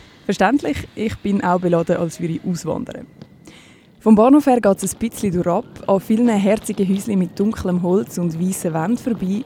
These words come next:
über einen kleinen Fluss. Das Dörfli Bergün liegt im Albulatal auf einer kleinen Ebene. Rund ums Dorf hat's grüne Wiesen und Bäume. Und hinten dran gehen praktisch in alle Richtungen steile Bergwände auf. Es ist relativ kühl für einen Sommertag und es windet ein bisschen.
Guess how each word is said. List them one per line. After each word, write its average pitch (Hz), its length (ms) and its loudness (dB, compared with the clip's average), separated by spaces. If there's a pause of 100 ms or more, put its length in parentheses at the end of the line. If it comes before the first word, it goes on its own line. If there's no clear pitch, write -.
über 190 160 -2
einen 185 100 -2
kleinen 170 320 -2
Fluss. - 480 -6 (640)
Das - 100 -20
Dörfli 185 340 -4
Bergün 262 460 2
liegt 226 280 0
im 185 120 -2
Albulatal 190 760 2
auf 180 100 -6
einer 185 80 -2
kleinen 175 380 -2
Ebene. 240 420 2 (180)
Rund 226 300 2
ums 226 160 2
Dorf 190 280 0
hat's - 160 -4
grüne 185 340 0
Wiesen 170 240 -2
und 160 240 -4
Bäume. 156 320 0 (260)
Und 165 220 -4
hinten 247 300 2
dran 190 240 2 (420)
gehen 196 260 2
praktisch 202 440 0
in - 80 -2
alle 202 200 4
Richtungen 202 380 -2
steile 170 400 0
Bergwände 156 680 -2
auf. - 300 -8 (580)
Es 202 140 -6
ist 214 160 -4
relativ 240 440 -2
kühl 220 220 -2
für 247 140 -4
einen 226 140 2
Sommertag 220 600 0 (320)
und 214 120 2
es 196 100 0
windet 156 340 -2
ein - 140 -10
bisschen. - 400 -12